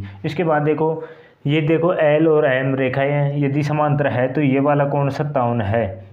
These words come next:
ये वाला कोण सत्तावन है, तो ये वाला कोण कितना होना चाहिए? एक सौ तेईस डिग्री होना चाहिए, जिसे इसको जोड़ने के बाद ये क्या बन जाए? संपूरक कोण बने। यदि मैं इसको और इसको जोड़ूँ, यदि एक सौ अस्सी आता है तो सत्तावन डिग्री प्लस एक सौ तेईस डिग्री बराबर कितना आ रहा है? एक सौ अस्सी डिग्री आ रहा है।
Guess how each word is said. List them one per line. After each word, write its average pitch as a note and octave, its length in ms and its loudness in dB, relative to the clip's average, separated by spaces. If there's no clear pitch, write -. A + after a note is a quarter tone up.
ये C3 120 0
वाला D3+ 220 2
कोण C#3+ 200 0
सत्तावन C3 420 -2
है, B2+ 120 0
तो D3 100 -2
ये C3+ 200 2
वाला C#3 240 0
कोण C#3 200 -2
कितना C#3 220 -2
होना C3 220 -2
चाहिए? B2 420 -2
एक C#3 160 -2
सौ C#3+ 100 -4
तेईस B2+ 280 0
डिग्री B2+ 200 0
होना C3 200 -2
चाहिए, A#2 200 -2
जिसे C3+ 220 0
इसको C3+ 220 -2
जोड़ने B2+ 280 0
के A#2 80 -2
बाद A#2 220 0
ये A#2+ 100 -2
क्या B2+ 160 -2
बन A#2 180 -2
जाए? B2 300 0
संपूरक B2+ 400 -2
कोण A#2 180 -2
बने। A#2 180 0
यदि C3+ 180 0
मैं D#3+ 180 0
इसको D3+ 300 -2
और D#3+ 120 -2
इसको D3+ 240 -2
जोड़ूँ, C3+ 280 2
यदि C#3+ 220 2
एक D3 140 0
सौ D#3+ 100 -2
अस्सी D#3 220 -2
आता B2 320 -2
है G#2+ 200 -2
तो C#3 140 2
सत्तावन D3 580 -2
डिग्री A#2+ 360 0
प्लस A#2 400 -2
एक D3 400 -4
सौ C#3 260 0
तेईस A#2+ 440 0
डिग्री A#2 360 0
बराबर A#2 360 0
कितना C3 260 -2
आ A2+ 100 -2
रहा A#2 100 0
है? - 80 -4
एक B2 160 -4
सौ B2 160 -4
अस्सी - 300 -4
डिग्री G#2 280 -2
आ F#2+ 80 -2
रहा G2 100 -4
है। G2 60 -14